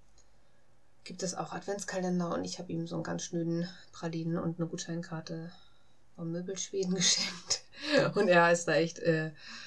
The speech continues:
richtig ins, äh, Geld ausgeben gegangen. Ich wollte mir den selber kaufen und er hat dann gesagt, „Nee, du, ich hab dir eigentlich einen, äh, mit deinem Lieblingstee gekauft, lass das mal.“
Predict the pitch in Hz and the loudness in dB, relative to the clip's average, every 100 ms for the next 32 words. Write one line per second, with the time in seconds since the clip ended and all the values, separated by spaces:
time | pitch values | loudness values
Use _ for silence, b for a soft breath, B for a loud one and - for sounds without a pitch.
0 | B B B B B 170 170 170 165 - | B B B B B 2 2 4 -2 -2
1 | 156 160 151 - 151 151 151 160 175 165 | -2 -2 -2 0 2 2 4 4 4 2
2 | - 156 156 156 160 160 180 240 254 226 | 0 0 0 0 2 2 4 6 8 8
3 | 202 185 196 233 196 - 175 180 175 170 | 6 8 10 10 6 4 2 2 0 2
4 | 170 170 165 160 156 175 175 175 170 180 | 2 0 0 -2 -2 0 -2 -4 -6 -6
5 | - 165 160 160 160 156 165 165 165 156 | -4 0 0 -2 -4 0 0 0 0 0
6 | 156 160 180 220 175 180 - 190 180 - | 0 2 2 2 0 0 2 2 2 -2
7 | 170 - 240 240 233 226 208 202 202 | -6 -4 -6 -4 -6 -6 -6 -6 -8